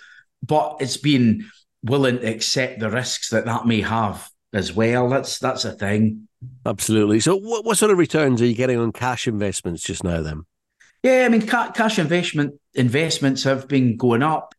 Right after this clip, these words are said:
Speaker 1: a-, as of today. So we're, we're recording this in the middle of July, but at, at the moment, Yorkshire Building Society, they, they've currently got an instant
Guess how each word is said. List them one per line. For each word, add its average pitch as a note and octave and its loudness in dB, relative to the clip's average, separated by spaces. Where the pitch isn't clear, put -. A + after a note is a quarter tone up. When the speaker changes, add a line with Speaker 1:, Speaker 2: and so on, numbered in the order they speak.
Speaker 1:
a-, E3 0
as D#3 0
of C#3 2
today. C3+ 2
So C3 0
we're, C#3+ 0
we're C#3 2
recording A#2 -2
this A#2+ -4
in A2 -4
the G#2+ 0
middle A#2 0
of G#2 -2
July, B2+ 0
but B2 -2
at, C3+ -2
at C3+ -2
the C#3 0
moment, D3+ 2
Yorkshire D3 0
Building C#3+ 2
Society, B2+ -2
they, C3+ 2
they've C3 -4
currently C#3 -2
got G#2+ -4
an G#2+ 2
instant A#2 -2